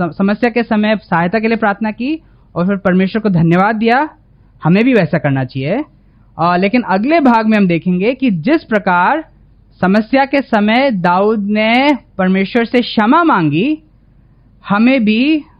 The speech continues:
वैसे ही, हमें भी क्षमा मांगनी चाहिए। ठीक है, आ, तो आइए हम अगले, आ,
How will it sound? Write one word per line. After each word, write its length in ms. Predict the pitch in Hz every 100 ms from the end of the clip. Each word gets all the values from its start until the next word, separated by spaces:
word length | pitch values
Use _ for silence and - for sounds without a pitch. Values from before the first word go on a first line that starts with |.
| _ -
वैसे 320 | 165 175 202
ही, 160 | 202 226
हमें 260 | 180 190
भी 100 | 196
क्षमा 260 | 190 160 156
मांगनी 300 | 151 139 135
चाहिए। 260 | 123 110 - _ _ _ _ _ -
ठीक 120 | 151
है, 80 | 214
आ, 380 | 190 151 151 156
तो 100 | 170
आइए 200 | 175 202
हम 180 | 196 170
अगले, 180 |
आ, 60 | 180